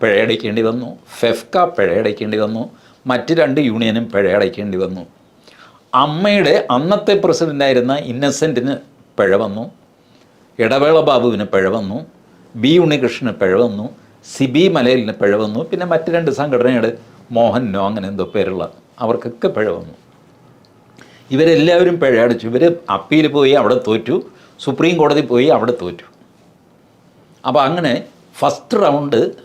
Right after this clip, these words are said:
വിനയൻ ജയിച്ചു. ഇന്നിപ്പോ ഞാൻ കൗതുകത്തോടെ നോക്കുന്നു, മീഡിയയിൽ വിനയന് കവറേജില്ല, ഈ കേസിൻ്റെ കവറേജില്ല. മീൻസ് പവർ ഗ്രൂപ്പിനെ പറ്റി ചർച്ചയില്ല.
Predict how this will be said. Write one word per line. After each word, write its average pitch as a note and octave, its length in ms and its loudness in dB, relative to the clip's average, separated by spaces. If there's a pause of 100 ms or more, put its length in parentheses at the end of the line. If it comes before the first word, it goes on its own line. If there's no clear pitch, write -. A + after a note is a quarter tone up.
(120)
വിനയൻ A2 460 0
ജയിച്ചു. F2+ 400 -8 (520)
ഇന്നിപ്പോ F3 320 -2
ഞാൻ E3 240 0
കൗതുകത്തോടെ D#3 680 2
നോക്കുന്നു, A#2+ 580 -4 (540)
മീഡിയയിൽ B2+ 760 2 (580)
വിനയന് C#3+ 500 0
കവറേജില്ല, G#2 680 0 (420)
ഈ A#2 220 -4
കേസിൻ്റെ A2+ 400 0 (100)
കവറേജില്ല. F2+ 480 -2 (340)
മീൻസ് B2 440 -2 (560)
പവർ C#3 300 2
ഗ്രൂപ്പിനെ F3 500 2
പറ്റി C3 280 -4
ചർച്ചയില്ല. G2 760 -6